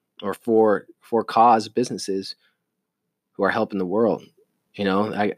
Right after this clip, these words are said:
you got people like the International Network of Hearts who help children with,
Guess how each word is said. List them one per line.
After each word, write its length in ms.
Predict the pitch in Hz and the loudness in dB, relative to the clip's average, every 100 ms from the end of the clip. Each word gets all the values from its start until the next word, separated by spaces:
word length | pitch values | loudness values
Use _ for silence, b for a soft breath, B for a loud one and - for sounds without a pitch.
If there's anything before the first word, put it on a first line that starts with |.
| - | -8
you 500 | 101 95 - - 110 | -4 -4 -6 -6 2
got 240 | 101 95 | 2 2
people 380 | 117 107 104 101 | -2 0 2 4
like 320 | 98 95 85 | 4 4 0
the 160 | - 98 | -4 -2
International 420 | 104 101 - 98 | 2 2 2 2
Network 260 | 101 95 | 0 -2
of 80 | 90 | -2
Hearts 360 | - 113 113 - | 2 4 4 0
who 120 | 101 | -2
help 280 | 104 98 - | 0 -2 -4
children 560 | - 113 104 107 104 107 | 2 4 4 2 0 2
with, 360 | 104 98 - | 2 2 -2